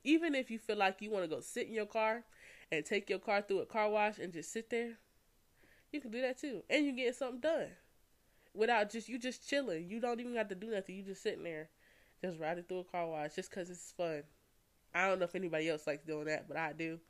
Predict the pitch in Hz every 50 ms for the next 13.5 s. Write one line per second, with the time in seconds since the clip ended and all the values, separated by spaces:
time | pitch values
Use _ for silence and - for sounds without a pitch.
0 | - - - - - - - - - _ _ 180 180 170 - - - - 147 92
1 | 78 - - - - _ _ _ _ _ 170 - 175 160 156 160 170 170 - _
2 | _ - - - 165 180 180 - 208 190 180 170 160 190 202 175 190 - 208 147
3 | 147 170 165 180 190 196 196 185 165 - 180 165 101 139 156 - - - 202 196
4 | - - 202 190 185 185 165 185 190 143 202 - 208 160 202 214 226 226 226 233
5 | 233 - _ - - - - - - - - - 196 202 - - 202 196 - -
6 | 170 180 185 - 185 180 - - - 180 190 - _ _ _ _ _ _ _ _
7 | _ 196 190 185 185 180 - - - _ _ _ _ _ _ _ _ _ _ _
8 | _ _ _ _ _ _ _ _ _ _ - - - _ _ - 214 214 - -
9 | 226 208 208 - - - 208 196 190 185 185 185 180 180 151 175 - - - _
10 | _ - - - - - - - - - - 254 233 240 233 220 - 302 302 -
11 | 294 - - 262 240 - 180 190 202 - - 220 214 208 - - 180 190 180 175
12 | 165 170 175 - - 196 - - _ - - - - - 185 185 - - 190 185
13 | - 196 170 180 170 160 156 160 - -